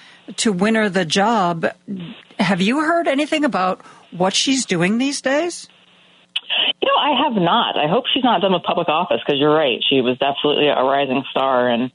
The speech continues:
Speaker 2: you know, in, in an election, someone has to lose, and losing is, you know, I don't think she'd be a qualifier for continuing to, uh, to be involved, but, uh,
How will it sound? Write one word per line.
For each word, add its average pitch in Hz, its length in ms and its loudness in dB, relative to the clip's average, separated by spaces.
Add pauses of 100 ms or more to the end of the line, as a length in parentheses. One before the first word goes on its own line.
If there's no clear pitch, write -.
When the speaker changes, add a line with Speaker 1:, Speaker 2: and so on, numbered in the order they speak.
(360)
Speaker 2:
you 135 80 -2
know, 127 200 0 (240)
in, 135 120 -2
in 139 80 0
an 151 100 2
election, 156 540 0
someone 165 220 0
has 135 220 -2
to 131 80 2
lose, 131 420 2
and 127 140 0
losing 131 300 0
is, 120 140 0 (140)
you - 100 0
know, 139 60 0
I 131 100 0
don't 127 140 0
think 120 140 0
she'd 131 80 0
be 135 80 2
a - 60 0
qualifier 143 600 0
for 120 220 0 (360)
continuing 139 720 0 (100)
to, 135 160 4
uh, 120 440 2
to 151 60 -2
be 139 140 0
involved, 131 460 0 (200)
but, 120 240 0 (140)
uh, 131 200 0